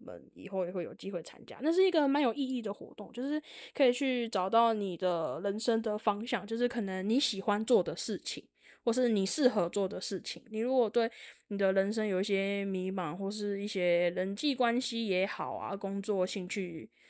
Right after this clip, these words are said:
不管什么都好，你只要有迷茫的方向，你是大学生或是硕士生，是学生资格，印象中在二十五岁以下吧，其实都可以去参加看看，我非常的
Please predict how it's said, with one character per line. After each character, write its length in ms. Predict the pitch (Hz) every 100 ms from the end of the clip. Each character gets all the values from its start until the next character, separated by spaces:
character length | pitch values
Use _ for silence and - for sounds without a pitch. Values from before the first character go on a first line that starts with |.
| _
不 80 | -
管 240 | 220 185 185
什 160 | -
么 80 | 175
都 120 | 202
好， 180 | 247 196
你 100 | 190
只 60 | 196
要 80 |
有 140 | 190 175
迷 200 | 190 196
茫 160 | 202 180
的 40 |
方 280 | 185 190 196
向， 260 | - 226 202
你 200 | 185 185
是 280 | 214 214 208
大 220 | 214 196
学 240 | 202 165 170
生 280 | 175 175 185
或 100 | 196
是 140 | 185
硕 200 | 190 190
士 200 | 180 180
生， 200 | 175 170
是 140 | - 254
学 180 | - 220
生 160 | 226 240
资 260 | - 247
格， 340 | 233 - - - _ _ - - _
印 120 | 392
象 120 | 370 349
中 160 | 339
在 80 | 339
二 120 | -
十 140 | 330 240
五 100 | 208
岁 180 | 247 202
以 60 |
下 240 | - 190 -
吧， 100 | - _ -
其 160 | -
实 140 | 208 208
都 180 | 220
可 160 | 220 214
以 80 | 180
去 320 | - 202 190
参 180 | - 180
加 160 | 165
看 180 | 180 175
看， 200 | - -
我 100 | 175
非 180 | 190 190
常 180 | 196 165
的 220 | 156 -